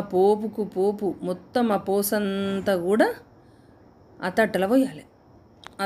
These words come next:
తట్టలో పోసి ఆ తట్టలో కలపాలి. వెనకట లగ్గాలకు పొద్దుగాల నాస్తి ఇదే పెడుదురట. ఇక ఇప్పుడంటే ఇడ్లీలు, వడలు అన్నీ చేస్తుండ్రు, కానీ వెనకటైతే నాస్తి ఇదే పెడుదురట. కానీ ఇప్పటికైనా కానీ మనం పొద్దుగూక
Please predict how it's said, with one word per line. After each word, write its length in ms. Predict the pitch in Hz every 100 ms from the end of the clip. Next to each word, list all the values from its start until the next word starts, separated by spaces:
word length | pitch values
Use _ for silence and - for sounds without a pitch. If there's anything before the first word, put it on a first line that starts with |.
| 180
తట్టలో 300 | 180 208 214 180
పోసి 220 | 180 247 240
ఆ 40 | 233
తట్టలో 320 | 196 - 196 196
కలపాలి. 380 | 208 196 165 - -
వెనకట 380 | 175 180 190 170 170 185
లగ్గాలకు 600 | 175 160 190 190 180 175 196 254 - - - - - - _ - -
పొద్దుగాల 340 | 208 208 240 226
నాస్తి 280 | 196 196 - 214
ఇదే 120 | 220
పెడుదురట. 380 | 226 226 208 - 156 - - - _ - - _ _
ఇక 100 | 190 196 180
ఇప్పుడంటే 480 | 175 190 185 180 208 202
ఇడ్లీలు, 380 | 190 180 190 190 190 190
వడలు 280 | 190 190 190
అన్నీ 180 | 185 196 196
చేస్తుండ్రు, 380 | 185 - 185 180
కానీ 160 | 190 269 - - - - -
వెనకటైతే 500 | 202 208 247 240 240 214
నాస్తి 260 | 208 208 202
ఇదే 120 | 208
పెడుదురట. 440 | 196 185 180 170 - - - _ _ - -
కానీ 180 | 214 202
ఇప్పటికైనా 540 | 185 - 208 202 220 220 208
కానీ 160 | 208 208
మనం 120 | 196 180
పొద్దుగూక 380 | 196 180 202 208